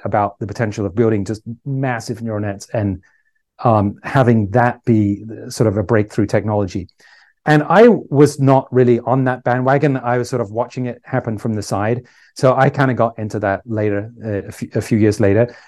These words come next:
But I thought you know, that looked like a sort of promising avenue. But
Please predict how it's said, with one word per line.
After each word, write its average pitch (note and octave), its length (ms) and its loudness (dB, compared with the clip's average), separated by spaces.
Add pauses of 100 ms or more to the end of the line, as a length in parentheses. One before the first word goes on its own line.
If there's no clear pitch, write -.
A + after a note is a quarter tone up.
But C#3+ 160 6
I C#3+ 80 6
thought D3+ 300 6 (440)
you D3+ 100 2
know, G#2+ 160 4
that C3 420 2
looked D#3+ 180 2
like C3 160 2
a A2+ 120 2
sort A#2+ 140 -2
of A#2 100 -4
promising A2+ 480 -4
avenue. A2+ 380 0
But A#2+ 260 2